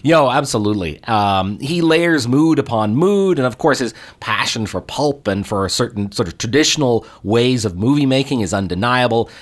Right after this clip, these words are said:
It's in every costume choice and the Art Deco set dressing and the deliberate camera moves.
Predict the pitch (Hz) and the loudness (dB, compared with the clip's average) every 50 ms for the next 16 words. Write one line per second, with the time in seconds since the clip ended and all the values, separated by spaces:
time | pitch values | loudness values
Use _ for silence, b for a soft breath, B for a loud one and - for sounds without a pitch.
0 | B B 107 104 - - 98 95 95 90 - 85 76 - - - - - - - | B B -6 -4 -4 -2 -2 -2 -2 -4 -6 -8 -12 -10 -10 -8 -6 -6 -6 -6
1 | - - 120 107 104 - - 131 120 117 113 110 110 104 - - 92 87 87 87 | -4 -4 -2 -2 -2 -2 0 0 2 2 2 2 0 -2 -4 -6 -6 -6 -6 -6
2 | - 113 113 98 - - 110 101 95 - 90 80 - - - 170 143 - - 123 | -6 -6 -6 -6 -6 -4 -4 -4 -4 -4 -6 -6 -4 -2 0 0 0 -2 -4 -6
3 | - 123 127 123 110 - - 131 117 113 107 98 92 92 85 80 95 95 98 110 | -4 0 0 0 0 0 0 0 0 0 0 -2 -4 -4 -4 -2 -2 0 0 0
4 | 104 95 107 92 87 - - - - 120 123 131 127 127 120 113 117 117 117 120 | 0 0 0 -2 -2 -6 -10 -10 -6 -2 -2 0 0 2 0 2 2 2 2 2
5 | 117 117 110 110 - | 2 0 0 -2 -6